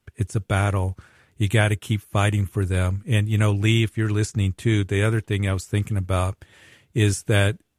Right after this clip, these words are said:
in the book of Nehemiah in chapter four, the people, there was so much rubble around, and they were so discouraged. They said, "We can't do this. We can't build the wall." And, you know, it was Nehemiah that stood up, and he said, "God is great and awesome."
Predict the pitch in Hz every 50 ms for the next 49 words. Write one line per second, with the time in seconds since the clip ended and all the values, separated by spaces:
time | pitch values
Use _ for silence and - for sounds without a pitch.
0 | _ _ - 117 107 107 107 98 - 127 123 - 117 110 110 107 104 101 101 104
1 | 107 110 110 104 95 92 90 - 101 92 90 - - 95 - - - 104 104 104
2 | 101 92 92 90 - 92 - - 120 117 - 123 110 104 98 95 92 - - _
3 | _ - 110 104 92 - - 123 120 123 127 110 - - - _ - 104 107 110
4 | 117 104 98 92 92 90 90 87 87 87 90 90 90 - _ - - _ _ -
5 | - 104 101 107 101 104 - - - 120 120 127 110 107 98 - - - 113 110
6 | 110 104 - - 101 - - - 101 95 110 113 - - - 131 110 101 - -
7 | 110 110 104 104 95 - - 120 101 - - 131 131 127 - - 117 110 98 101
8 | 95 90 92 101 104 123 139 110 87 82 85 98 - - - 104 101 95 90 -
9 | _ _ - 139 117 113 113 110 107 110 - - - - _ _ - 147 - _
10 | _ - - 143 123 123 120 120 120 123 127 127 123 123 113 104 - - - 135
11 | 127 139 139 127 120 120 117 110 107 98 - - - - 117 107 107 107 101 -
12 | - 110 104 104 101 - - 127 110 107 104 - - - 113 117 123 123 120 104
13 | - - - 107 107 113 117 113 110 101 98 98 101 101 98 - - - 98 92
14 | 92 95